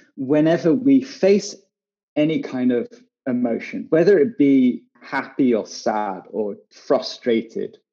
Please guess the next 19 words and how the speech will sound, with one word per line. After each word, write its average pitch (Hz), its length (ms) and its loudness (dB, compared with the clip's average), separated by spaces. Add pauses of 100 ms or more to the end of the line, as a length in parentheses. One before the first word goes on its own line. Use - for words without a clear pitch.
(340)
um, 139 380 2 (420)
that 160 160 0
we 147 120 2
can 143 180 0
attempt 143 560 -4
to 123 320 2
see - 720 0
it 135 500 2
or 131 140 -4
the 120 80 -6
situation 131 840 0
that 110 100 -4
we're 120 140 0
in 123 520 0 (100)
with 120 220 -4
this 127 220 -2
same 123 380 -2
profound 107 720 -12
light. - 480 -10